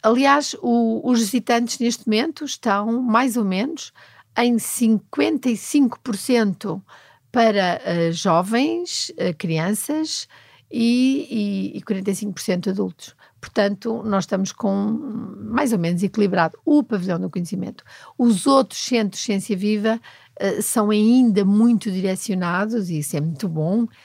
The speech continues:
eh, para os mais novos, mas nós já não.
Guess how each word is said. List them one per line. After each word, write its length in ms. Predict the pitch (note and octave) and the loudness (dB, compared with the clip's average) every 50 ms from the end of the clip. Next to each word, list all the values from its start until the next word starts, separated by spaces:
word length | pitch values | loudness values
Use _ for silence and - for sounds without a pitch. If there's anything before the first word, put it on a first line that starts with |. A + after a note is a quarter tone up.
| - - _ _ - | -20 -20 _ _ -8
eh, 80 | - E3+ | -8 -8
para 580 | - - G3 F3+ F3 E3+ F3 F3 F3 F3 E3+ | -6 -4 -2 -2 0 0 0 0 0 -2 -2
os 140 | - G3+ F3+ | -2 -2 -2
mais 260 | F#3+ F#3 E3 F3+ D#3+ | 0 0 0 0 0
novos, 640 | F#3+ F3 D#3 D#3 E3 E3 F#3+ F3+ - - - - - - | 0 0 0 0 -2 -4 -8 -10 -10 -10 -14 -16 -16 -10
mas 180 | - F#3 F3 E3 | -8 -8 -6 -4
nós 280 | G3 F3+ E3+ F3 F3 | -2 -2 -2 -2 -2
já 360 | E3 E3 D3+ - - G3+ F#3 F3+ | -4 -6 -8 -8 -6 -4 -2 -2
não. 240 | D#3+ D#3+ F3+ E3+ | -2 -4 -4 -8